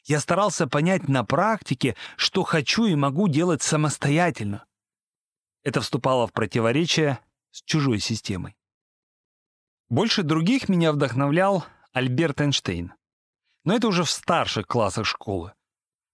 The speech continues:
Во многом из-за него я и захотел серьёзно заниматься физикой. Эйнштейн вёл, увлекал, был своего рода рок-героем от науки.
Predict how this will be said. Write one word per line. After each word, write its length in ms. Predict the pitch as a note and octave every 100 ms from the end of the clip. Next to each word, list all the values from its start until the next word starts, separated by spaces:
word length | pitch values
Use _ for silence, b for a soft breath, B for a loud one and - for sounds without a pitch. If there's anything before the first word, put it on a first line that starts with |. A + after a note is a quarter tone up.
| _
Во 120 | - C#3+
многом 380 | F3+ D#3 D3+
из-за 180 | C3+ A#2+
него 320 | C#3+ C#3+ G3+
я 180 | G3 D3+
и 60 | D3
захотел 560 | B2 A#2+ C3 - G3+
серьёзно 420 | D3+ C3+ C3 D#3+ A#2+
заниматься 500 | C3+ C#3+ C#3 - B2+
физикой. 680 | - D3 G#2 - F#2 F2 _ _ _ _ _ _
Эйнштейн 500 | C#3 C#3 - - D#3+
вёл, 340 | C3 C3+ C3+ G#2+
увлекал, 580 | A2 C3+ C3+ D3 A2+ G2+
был 200 | G#2 D#3+
своего 400 | - D3+ C#3+ D3
рода 360 | D#3 D3 C#3+ b b b b _
рок-героем 840 | C#3+ D3 B2+ G2+ C#3 C#3+ C3 A#2
от 140 | A2 -
науки. 500 | A#2+ A2 G2 -